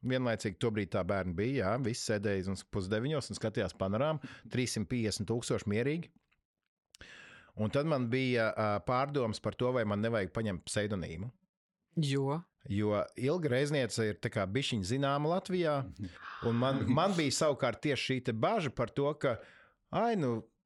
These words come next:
Speaker 1: o, pa blatam vai vēl kaut ko, ok, viņi ar televīziju nav baigi saistīti, bet, zin kā, cilvēkiem uztvere.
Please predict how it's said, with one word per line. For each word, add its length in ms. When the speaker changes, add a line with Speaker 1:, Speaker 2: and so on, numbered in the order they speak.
Speaker 1:
o, 180
pa 220
blatam 640
vai 140
vēl 260
kaut 240
ko, 140
ok, 180
viņi 220
ar 80
televīziju 560
nav 100
baigi 240
saistīti, 480
bet, 160
zin 160
kā, 160
cilvēkiem 460
uztvere. 400